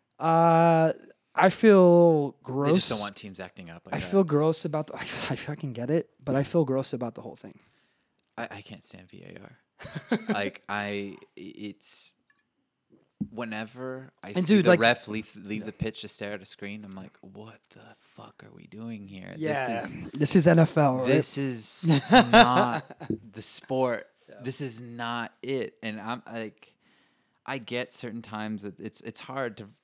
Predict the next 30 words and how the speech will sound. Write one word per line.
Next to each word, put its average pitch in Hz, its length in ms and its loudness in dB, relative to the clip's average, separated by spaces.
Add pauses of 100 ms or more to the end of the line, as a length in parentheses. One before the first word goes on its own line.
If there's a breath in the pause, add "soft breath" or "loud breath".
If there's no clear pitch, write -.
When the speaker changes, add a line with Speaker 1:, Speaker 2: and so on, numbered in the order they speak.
(100)
Speaker 2:
to, 113 140 -10
like, 101 200 -16
figure 113 260 -10
out 104 160 -6
the 104 100 -8
line 95 340 -8
that 92 100 -16
people 107 280 -14
have 107 160 -12
to 107 100 -14
take 107 280 -12
with 104 120 -16
this - 180 -16
game, 98 340 -10
and 92 120 -14
it's, 95 200 -18
it's 101 340 -14
an 107 100 -8
imperfect 104 420 -12
game, 107 320 -8
and, 90 260 -14
and 98 140 -12
then 95 220 -12 (500)
it's - 340 -12
just 120 240 -12
so 104 160 -8
frustrating 101 500 -10
because 101 220 -10
to 113 140 -12
me, 107 320 -10